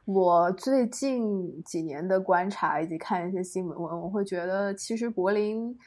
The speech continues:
呃，已经不是那个柏林了。其实他们现在有好多，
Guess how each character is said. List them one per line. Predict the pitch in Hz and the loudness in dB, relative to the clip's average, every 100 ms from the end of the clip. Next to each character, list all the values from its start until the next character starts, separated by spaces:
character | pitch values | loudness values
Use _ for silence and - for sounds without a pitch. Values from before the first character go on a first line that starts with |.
| - - - _ - | -20 -20 -20 _ 0
呃， | 196 185 180 175 - | 2 2 0 -2 -2
已 | 202 | 0
经 | 214 233 | 2 4
不 | 226 | 4
是 | 247 | 4
那 | 254 254 | 4 4
个 | 180 | 4
柏 | 175 147 | 2 2
林 | 160 165 | 2 0
了。 | 170 143 196 - | -2 -4 -6 -6
其 | - | 2
实 | 254 262 | 4 6
他 | 262 | 6
们 | 247 240 | 6 4
现 | 254 226 | 2 6
在 | 226 202 185 | 8 8 6
有 | 180 | 2
好 | 185 151 | 2 0
多， | 156 175 175 175 170 | 0 -2 0 2 0